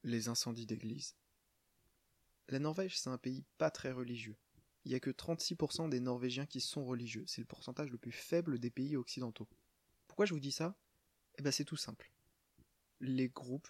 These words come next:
de black metal veulent juste choquer pour choquer. C'est, c'est, on dirait un peu un ado qui dit : « Ouh là là, regardez comme je suis edgy. » Mais sauf que dans un pays où il y a qu'un tiers de la population qui est religieux,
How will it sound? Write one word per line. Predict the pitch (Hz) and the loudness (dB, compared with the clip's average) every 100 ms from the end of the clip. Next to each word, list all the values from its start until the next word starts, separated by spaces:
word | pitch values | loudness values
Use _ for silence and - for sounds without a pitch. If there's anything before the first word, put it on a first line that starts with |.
| - | -16
de | 123 117 | -6 0
black | 123 131 - | 2 2 0
metal | 127 117 120 120 - _ - | -4 -2 -2 -2 -4 _ -10
veulent | 120 123 | 0 0
juste | 120 120 151 - - - | 0 -6 -6 -8 -14 -10
choquer | - - 147 - 131 - - | -2 0 0 0 -2 -4 -10
pour | 120 - | -8 -4
choquer. | - 120 104 - _ _ _ _ _ - - - | -2 -2 -4 -10 _ _ _ _ _ -20 -10 -2
C'est, | 143 - | 0 0
c'est, | - - | 0 2
on | |
dirait | 147 170 | 4 4
un | 202 202 | 4 2
peu | 196 | 2
un | 156 | 4
ado | 147 147 170 | 4 4 2
qui | - 131 | 0 -4
dit : « | 147 | 0
Ouh | 190 | 4
là | 190 | 6
là, | 190 185 | 6 4
regardez | 165 175 180 | 4 4 4
comme | 165 156 | 0 -2
je | |
suis | - 160 | 2 2
edgy. » | 147 160 - - _ _ _ _ _ _ - | 4 -2 -2 -20 _ _ _ _ _ _ -2
Mais | 143 | 0
sauf | - 147 | 0 0
que | 139 | 2
dans | 147 175 | 2 2
un | 180 | 2
pays | 190 202 | 2 4
où | 143 | 4
il | |
y | 120 | 2
a | |
qu'un | - 143 | 0 -4
tiers | - 165 | 2 4
de | 135 | 6
la | 120 | 4
population | 127 120 123 110 139 | 2 -2 0 0 -2
qui | - | -2
est | 113 | 0
religieux, | 113 117 120 190 | 2 2 2 2